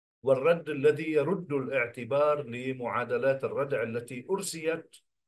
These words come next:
قبل الاعتداءات الإسرائيلية. نحن بصراع إرادات، خلينا نحكي بصراحة.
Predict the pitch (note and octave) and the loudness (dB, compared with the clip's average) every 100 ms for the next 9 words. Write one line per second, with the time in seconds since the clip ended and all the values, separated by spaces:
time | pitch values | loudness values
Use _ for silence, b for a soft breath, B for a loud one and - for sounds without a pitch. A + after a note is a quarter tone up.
0 | _ F3+ F3 D3+ C3+ B2+ A2+ A2+ G#2+ G#2+ | _ 0 2 4 2 0 -6 -4 -4 -4
1 | G#2+ G2 F#2+ - F2 - _ _ _ - | -6 -10 -12 -10 -10 -12 _ _ _ -6
2 | - G#3+ D#3 C#3+ D3 D3+ B2 A2 G#2 G2 | -4 -2 -2 0 -2 -2 -4 -4 -4 -4
3 | F2 - C#3 E3+ C3 A2+ - F#2+ - F2+ | -8 -6 -6 -4 -6 -8 -12 -14 -12 -14
4 | - - - | -14 -18 -20